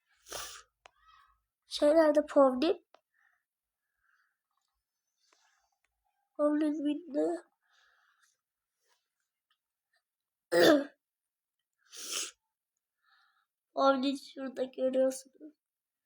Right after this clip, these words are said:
Ee, şu avcının en altta Povlin.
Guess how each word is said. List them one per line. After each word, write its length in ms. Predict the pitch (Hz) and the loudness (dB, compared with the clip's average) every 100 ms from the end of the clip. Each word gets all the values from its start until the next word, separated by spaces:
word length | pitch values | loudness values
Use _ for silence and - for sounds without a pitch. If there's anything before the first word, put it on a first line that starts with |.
| _ _ - - - _ _ _ _ _ _ _ _ - | _ _ -14 -12 -14 _ _ _ _ _ _ _ _ -10
Ee, 480 | 269 247 247 247 269 | -2 0 0 -2 -6
şu 140 | - - | -4 0
avcının 720 | 262 254 247 247 262 277 269 - _ _ _ _ _ _ - | 4 6 6 4 2 2 2 -4 _ _ _ _ _ _ -6
en 120 | - | 4
altta 460 | 269 240 - - 254 | 4 4 -2 -14 -8
Povlin. 540 | 240 233 - - - | -4 -4 -6 -16 -20